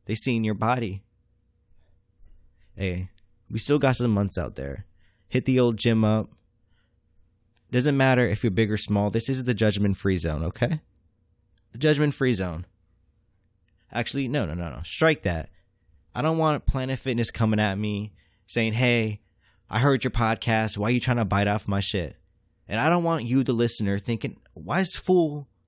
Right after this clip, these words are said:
saying Planet Fitness's motto or whatever? Motto. I, I don't even know how to say it. Is it the motto? A company's motto. Compa-, slogan. Yeah, yeah. What? I don't know. Is it slogan? Is there an S in front of it?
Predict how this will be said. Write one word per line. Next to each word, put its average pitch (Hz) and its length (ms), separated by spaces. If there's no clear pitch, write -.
saying 151 440
Planet 143 340
Fitness's 120 720
motto 104 600
or 92 240
whatever? 95 500
Motto. 107 380
I, 110 120
I 127 80
don't 170 100
even 170 220
know 151 60
how 156 60
to 143 100
say 127 200
it. 92 40
Is 92 100
it 92 120
the 92 80
motto? 131 500
A - 40
company's 117 520
motto. 87 600
Compa-, 131 300
slogan. 107 840
Yeah, 127 180
yeah. 113 240
What? 113 200
I 107 80
don't 127 160
know. - 60
Is 131 140
it 175 100
slogan? 190 580
Is 113 200
there 160 120
an 127 60
S 135 240
in 175 60
front 160 260
of 160 80
it? 165 260